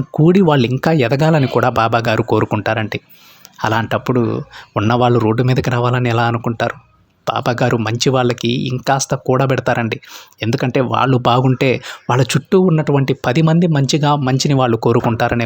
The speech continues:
ఉద్దేశంతో. దీనిని బట్టి మనకు అర్థమవ్వాల్సింది ఏంటంటే, బాబాగారు ఏ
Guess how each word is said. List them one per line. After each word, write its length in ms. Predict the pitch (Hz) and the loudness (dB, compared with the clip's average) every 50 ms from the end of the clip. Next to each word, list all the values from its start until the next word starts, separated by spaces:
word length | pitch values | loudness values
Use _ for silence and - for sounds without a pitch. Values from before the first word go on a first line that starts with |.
| 107 107 | -2 -4
ఉద్దేశంతో. 460 | 110 117 110 - - 107 101 - - - _ _ _ _ - - - 147 131 - | -2 -2 -2 -2 -2 -4 -6 -8 -12 -14 _ _ _ _ -12 -8 -8 -4 0 2
దీనిని 320 | 123 139 156 175 160 160 131 | 4 6 6 6 4 4 2
బట్టి 160 | 147 139 - 160 156 | 2 2 2 2 2
మనకు 200 | 139 135 - 117 | 2 0 0 -2
అర్థమవ్వాల్సింది 640 | 107 123 131 127 131 131 131 131 127 - - 123 107 110 | -2 0 0 2 2 4 4 2 2 2 2 2 2 0
ఏంటంటే, 340 | 110 - 113 110 107 117 117 104 120 - - _ _ _ - - - 110 98 | 0 0 -2 -2 0 0 0 0 -2 -4 -8 _ _ _ -10 -6 -4 -2 0
బాబాగారు 580 | 101 104 120 139 147 151 151 151 156 139 143 156 135 113 117 | 2 2 2 2 2 2 0 2 2 2 2 2 0 2 2
ఏ 20 | 117 | 4